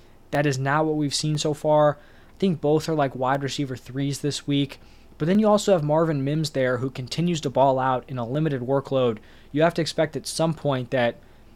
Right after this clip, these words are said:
he's gonna up his routes and then just continue to eat into Jeudy and Sutton's opportunities. So Jeudy and Sutton are gonna be fringe plays. Mims is a sit, but I do hope we get to see an expanded role for, uh, Marvin Mims here in week five.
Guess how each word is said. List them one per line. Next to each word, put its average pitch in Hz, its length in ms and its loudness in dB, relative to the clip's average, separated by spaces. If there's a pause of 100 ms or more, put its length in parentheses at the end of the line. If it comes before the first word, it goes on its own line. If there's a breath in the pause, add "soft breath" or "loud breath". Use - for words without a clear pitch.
he's 151 300 -2
gonna 143 160 -2
up 139 240 -2
his 131 160 -6
routes 127 500 0 (100)
and 127 180 -6
then 127 120 -4
just 123 180 -6
continue 135 400 -4
to 127 80 -6
eat 135 220 -2
into 127 260 -4
Jeudy 127 340 -4
and 117 140 -6
Sutton's 120 300 -2
opportunities. 123 800 -4 (420 loud breath)
So 147 240 -2
Jeudy 196 340 2
and 180 100 0
Sutton 160 240 0
are 151 60 -2
gonna 143 160 -2
be 139 80 0
fringe 139 320 -4
plays. 135 440 0 (100)
Mims 147 300 -2
is 135 100 -6
a 127 80 -6
sit, 135 380 2 (320 soft breath)
but 127 100 -4
I 131 80 0
do 156 220 2
hope 139 240 -2
we 135 80 -4
get 127 180 -4
to - 80 -10
see 131 220 -4
an 120 80 -6
expanded 120 520 -6
role 110 280 -2
for, 110 280 -6
uh, 107 120 -4
Marvin 110 400 -4
Mims 110 220 -6
here 110 260 -10
in 131 160 -8
week 123 180 -8
five. 120 460 -2